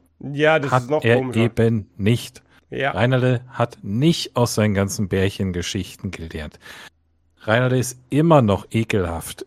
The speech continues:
Speaker 2: immer und sofort
Speaker 1: Richtig.
Speaker 2: mit jeder Frau, mit der er schreibt. Es wird immer und sofort Pensi-Bilder geschickt.
Speaker 1: Und inner-, erinnerst du dich noch dran, dass er so ähnliche Dinge mal gesagt hat, dass die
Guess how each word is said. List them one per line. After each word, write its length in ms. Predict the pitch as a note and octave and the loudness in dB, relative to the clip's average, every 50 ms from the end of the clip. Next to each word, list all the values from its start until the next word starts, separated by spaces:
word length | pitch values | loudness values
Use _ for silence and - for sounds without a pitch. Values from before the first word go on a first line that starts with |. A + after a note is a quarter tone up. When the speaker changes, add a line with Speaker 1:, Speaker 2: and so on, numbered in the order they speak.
| _ _ | _ _
Speaker 2:
immer 400 | - B2+ C#3 C#3 C3+ A#2 G2+ E2 - | -2 -2 0 0 0 0 -2 -2 -4
und 140 | G#2+ G#2+ | -6 -4
sofort 480 | - A#2+ G#2 - - - B2 A#2+ C3 C3+ B2+ | -4 -4 -6 -4 0 4 6 6 6 6 4
Speaker 1:
Richtig. 140 | - - A#2+ | 0 -6 -6
Speaker 2:
mit 120 | G#2 G2 | -6 -6
jeder 340 | - - A2 B2 C#3 C3+ B2 | -6 -6 -4 -2 0 2 0
Frau, 320 | G#2 - - - G#2 F#2+ F#2+ | 0 -2 -4 -2 -2 -2 0
mit 200 | F#2 F2+ - - | -2 -4 -6 -6
der 120 | G2 E2+ | -6 -6
er 100 | E2 D#2+ | -6 -8
schreibt. 420 | - - - - E2 D2 - - - | -10 -10 -10 -10 -10 -12 -12 -12 -12
Es 180 | G#2 G2+ - | -12 -10 -6
wird 220 | A#2 A#2 B2 - - _ _ | -4 -6 -6 -6 -10 _ _
immer 380 | - B2 C3+ C#3+ D3+ D3 C#3 | -6 -4 -2 0 0 0 0
und 120 | A#2+ A#2 G#2+ | 0 -2 -4
sofort 440 | - G#2+ - - - G#2 F#2 - - | -6 -8 -6 -2 -2 -2 -2 -2 -2
Pensi-Bilder 680 | - A2+ G2+ F#2+ F2+ F2+ F2 E2 - E2+ D#2 D#2 D#2 | -2 0 0 0 -2 -4 -6 -6 -8 -8 -8 -8 -10
geschickt. 560 | - - D#2+ - - - D2+ - - - - _ - - - - - _ | -12 -12 -12 -12 -14 -14 -16 -18 -20 -20 -20 _ -20 -20 -20 -20 -16 _
Speaker 1:
Und 240 | - B2+ B2 - - _ | -10 -10 -10 -10 -14 _
inner-, 200 | - C3 C#3 F#3 | -8 -6 -6 -6
erinnerst 600 | G3+ - - A#2 A2 - B2 D#3 G#3 G#3 - - | -6 -8 -12 -16 -14 -10 -8 -8 -8 -8 -8 -8
du 60 | F#3+ | -8
dich 140 | F#3 F#3 F#3 | -8 -6 -6
noch 180 | F3 F3+ D#3+ - | -8 -8 -10 -8
dran, 340 | - F#3 D#3+ E3+ F#3+ G3+ - | -6 -4 -4 -4 -4 -8 -8
dass 160 | - - B2 A2 | -6 -6 -6 -6
er 80 | G#2+ G2+ | -8 -10
so 180 | - - A#2 - | -12 -14 -12 -8
ähnliche 360 | A#2 A#2+ C#3 D#3 D#3+ C#3+ D3+ | -6 -6 -6 -6 -8 -10 -10
Dinge 400 | C#3 B2+ C3 C#3 C#3+ D3+ D3 C3 - B2+ | -10 -8 -6 -4 -2 -2 -2 -2 -4 -6
mal 200 | B2+ A#2+ A#2 A2+ | -6 -6 -6 -6
gesagt 480 | A2 G#2+ G2 A2+ A2+ C3 D3 - - | -8 -12 -8 -4 -2 -2 -2 -2 -4
hat, 120 | D3+ - - - - - - - _ _ _ _ _ _ _ _ _ _ | -6 -6 -6 -10 -20 -20 -20 -20 _ _ _ _ _ _ _ _ _ _
dass 260 | - C3 B2 - - | -8 -8 -8 -8 -14
die 380 | - - A2 A2+ A2 A2 A2+ | -18 -14 -14 -12 -12 -12 -14